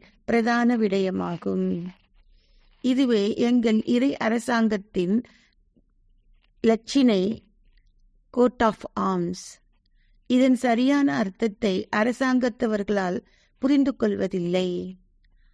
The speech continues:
அவர்களும் சக்கரத்தை ஒரு சுழலும் சக்கரமாக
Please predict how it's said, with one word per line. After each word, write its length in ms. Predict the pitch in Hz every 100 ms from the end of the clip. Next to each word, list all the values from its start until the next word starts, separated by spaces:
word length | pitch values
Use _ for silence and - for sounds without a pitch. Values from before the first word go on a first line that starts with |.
| _
அவர்களும் 600 | 233 269 262 247 214 208
சக்கரத்தை 800 | 220 220 - 247 226 - 208 196
ஒரு 260 | 226 220 240
சுழலும் 460 | 233 233 240 277
சக்கரமாக 1000 | 262 233 - 214 208 202 185 - 175 202